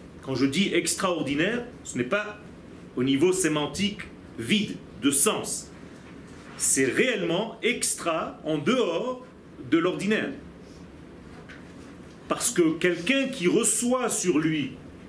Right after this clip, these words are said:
je peux comprendre, mais quelqu'un qui a la source, ça c'est déjà que l'infini béni soit-il.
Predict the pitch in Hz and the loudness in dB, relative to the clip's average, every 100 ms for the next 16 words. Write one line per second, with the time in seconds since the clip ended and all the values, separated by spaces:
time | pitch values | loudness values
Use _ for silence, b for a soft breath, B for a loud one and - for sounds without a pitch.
0 | - 117 139 180 170 - 262 - - - | -4 0 2 2 2 0 -2 -4 -8 -14
1 | - - - - - - 131 127 180 233 | -16 -14 -14 -14 -16 -6 -2 2 4 4
2 | 240 185 185 151 135 - - - 294 311 | 2 2 2 2 0 0 2 4 6 6
3 | 262 - - - - - - - - - | 4 2 -4 -6 -10 -18 -20 -18 -18 -18
4 | - - - - 214 208 165 147 131 202 | -18 -18 -10 0 2 4 4 4 4 0
5 | - 175 208 185 165 - 175 220 156 151 | 2 4 4 4 0 -2 -2 4 4 4
6 | 165 165 247 175 | 2 2 0 -2